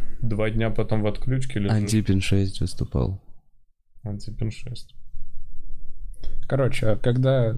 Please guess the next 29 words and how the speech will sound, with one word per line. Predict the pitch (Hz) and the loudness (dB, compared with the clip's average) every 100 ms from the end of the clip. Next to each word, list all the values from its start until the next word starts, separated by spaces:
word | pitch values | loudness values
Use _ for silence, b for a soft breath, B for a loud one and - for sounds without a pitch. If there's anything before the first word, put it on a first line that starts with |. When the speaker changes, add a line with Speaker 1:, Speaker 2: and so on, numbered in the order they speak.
| - | 0
Speaker 3:
ты | 123 120 | 0 2
работаешь, | 117 135 - 101 95 - _ | 2 0 0 -4 -8 -14 _
вот | - 120 | -2 0
Speaker 2:
Мгм. | 123 | 0
Speaker 3:
я | 123 | 0
приведу | - 131 135 151 | 0 0 2 2
аналогию. | 135 123 117 107 98 95 90 | 0 0 0 0 -2 -4 -4
Speaker 2:
Да. | 92 87 - - - _ B B B - | -2 -2 -2 -6 -8 _ B B B -2
Speaker 3:
Вот, | 127 135 | 0 2
допустим, | 135 139 127 131 | 0 0 0 0
есть | 127 131 | 2 2
школа. | - - 101 92 - - | 2 2 2 -2 -6 -4
Вот | 117 131 131 | 0 0 0
ты | 123 | 0
ребенок, | 117 107 95 92 - | 0 0 0 -2 0
есть | 117 117 | 0 2
школа. | - 104 98 101 - - - - | 0 -2 -2 -2 -6 -6 -6 -2
Ты | 139 | -2
школу | 135 - 131 131 | -2 -2 0 2
не | 120 117 | 2 2
любишь, | 110 98 95 - - - - b b b b - | 0 0 -2 -4 -12 -16 -12 b b b b -2
но | 117 | -2
ты | - 151 | 0 -2
туда | 139 131 | 0 -2
ходишь. | 127 - 104 104 - - _ | -2 -4 -6 -6 -14 -20 _
Но | - 117 | -4 -2
когда | 123 120 127 | 0 0 0
наступают | 120 - 127 127 117 107 | -2 -4 -2 -2 -2 -4
каникулы | - 110 165 190 110 95 92 | -4 -2 -2 -2 -4 -6 -8